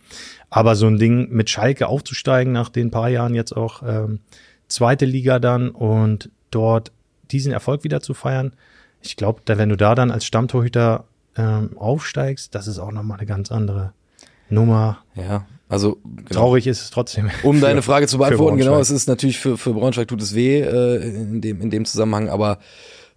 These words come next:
Speaker 2: ähm, so aus, aus, ähm,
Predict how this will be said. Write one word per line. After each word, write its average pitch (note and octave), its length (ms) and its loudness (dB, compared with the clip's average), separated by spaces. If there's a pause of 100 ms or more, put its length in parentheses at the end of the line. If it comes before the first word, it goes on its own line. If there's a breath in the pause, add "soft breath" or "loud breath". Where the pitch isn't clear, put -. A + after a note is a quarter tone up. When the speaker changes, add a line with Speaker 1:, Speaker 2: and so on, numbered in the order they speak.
Speaker 2:
ähm, G#2+ 460 4
so G2+ 220 -2
aus, G2+ 360 -2
aus, - 680 -4
ähm, F2+ 800 -6